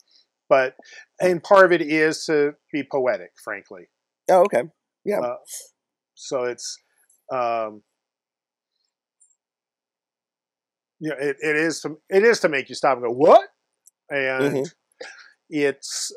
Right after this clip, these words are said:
Speaker 1: um, part of a formula that would have been familiar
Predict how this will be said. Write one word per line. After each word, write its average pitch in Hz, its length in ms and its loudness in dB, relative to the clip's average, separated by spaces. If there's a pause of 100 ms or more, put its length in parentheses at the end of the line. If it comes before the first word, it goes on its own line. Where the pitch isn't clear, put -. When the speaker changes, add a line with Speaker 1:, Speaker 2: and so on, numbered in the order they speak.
Speaker 1:
um, 123 500 -6 (2000)
part 196 240 4
of 147 220 2 (680)
a 139 600 -2 (540)
formula 180 420 0
that 139 160 0
would 147 120 -2
have 143 80 -6
been 139 140 -10
familiar 135 800 -8